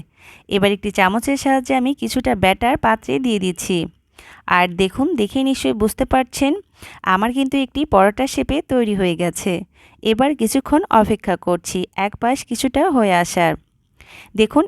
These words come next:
এক পাশ কিন্তু কিছুটা হয়ে এসেছে। এই পর্যায়ে এটাকে আমি উল্টিয়ে নিচ্ছি।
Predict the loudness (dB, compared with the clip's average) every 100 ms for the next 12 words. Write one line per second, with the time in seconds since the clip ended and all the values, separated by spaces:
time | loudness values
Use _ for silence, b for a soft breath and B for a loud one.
0 | 2 0 0 -6 -2 -2 0 0 0 -4
1 | 0 2 2 2 2 2 2 0 -2 0
2 | -2 -4 b b b -4 -2 -2 0 0
3 | 0 -2 0 0 0 0 0 0 -2 0
4 | -2 -4 -4